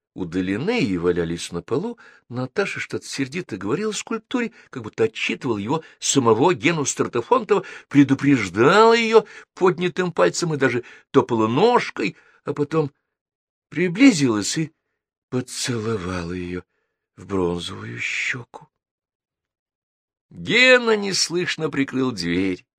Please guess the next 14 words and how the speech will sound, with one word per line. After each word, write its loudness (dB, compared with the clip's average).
прошёл 8
по 0
полутёмному 0
коридору, 2
подпрыгнул 6
к -12
потолку 2
и -2
повис, 0
ухватившись -4
за 2
крылышко -4
маленького -4
Купидона. -6